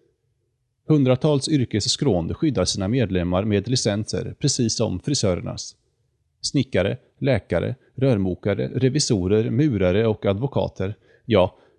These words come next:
varenda en avskyr inkräktare." "Men på vilket sätt blir de skyddade genom licenser?" frågade Jonathan. "Antalet licenser är begränsat till den tidsödande och omständliga ritual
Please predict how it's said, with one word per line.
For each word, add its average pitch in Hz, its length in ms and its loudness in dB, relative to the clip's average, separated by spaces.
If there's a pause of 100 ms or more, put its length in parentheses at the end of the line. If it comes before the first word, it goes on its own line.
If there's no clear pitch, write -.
(260)
varenda 113 500 4
en 151 160 -2
avskyr 104 500 -2
inkräktare." 110 680 -4 (1400)
"Men 120 180 2
på 127 80 -2
vilket 127 300 0
sätt - 300 -2
blir 104 180 0
de 104 80 0
skyddade 107 560 -2
genom 110 340 2
licenser?" 117 640 -2 (500)
frågade 90 340 2
Jonathan. 98 560 -4 (1600)
"Antalet 139 440 2
licenser 156 540 0
är 156 80 2
begränsat 110 800 0
till 127 320 0
den 107 320 0
tidsödande 101 760 0
och 110 260 0
omständliga 95 720 0
ritual 110 500 2